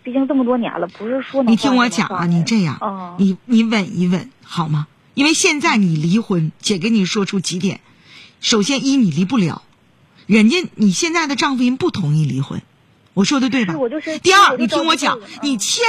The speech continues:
Speaker 2: 万不要说你已经有外遇了，你跟你前男友一直没断，你跟你前男友现在还发生关系，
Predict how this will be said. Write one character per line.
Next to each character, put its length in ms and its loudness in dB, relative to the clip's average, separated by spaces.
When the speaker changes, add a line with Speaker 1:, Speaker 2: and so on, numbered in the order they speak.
Speaker 2:
万 180 2
不 140 -4
要 180 2
说 340 -4
你 220 2
已 140 -8
经 200 -2
有 140 -2
外 220 -2
遇 180 0
了， 140 -8
你 180 4
跟 220 0
你 140 0
前 280 -2
男 180 0
友 300 -2
一 140 2
直 180 0
没 220 0
断， 240 -4
你 180 2
跟 220 2
你 100 0
前 320 -2
男 200 0
友 200 -2
现 220 -2
在 80 2
还 160 0
发 200 0
生 200 0
关 240 2
系， 200 -4